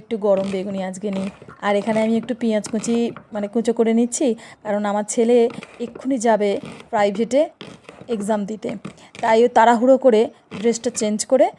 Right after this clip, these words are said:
আমি আগে ওর জলখাবারের ব্যবস্থা করছি। তো চানাচুর এনেছি, পাপড়ি চানাচুর, খেতে দারুণ লাগে, আমার তো ভীষণ ভালো লাগে, তোমাদেরও নিশ্চয়ই ভালো লাগে। তো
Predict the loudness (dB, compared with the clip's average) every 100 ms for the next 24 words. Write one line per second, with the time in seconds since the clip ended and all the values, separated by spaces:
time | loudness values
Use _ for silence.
0 | _ -10 -6 -2 -2 -2 -2 -4 _ -6
1 | -4 -2 -2 -2 0 2 4 4 2 0
2 | -6 -8 -8 -8 -8 -10 -12 _ _ -10
3 | -4 -2 0 0 0 0 2 0 -2 0
4 | 0 2 -2 0 -2 -2 -6 -4 -2 2
5 | 4 4 2 0 0 -2 -2 -2 -2 0
6 | 2 2 4 4 2 0 -2 -2 2 2
7 | 2 0 -2 0 4 4 4 0 -2 -10
8 | -20 -14 -2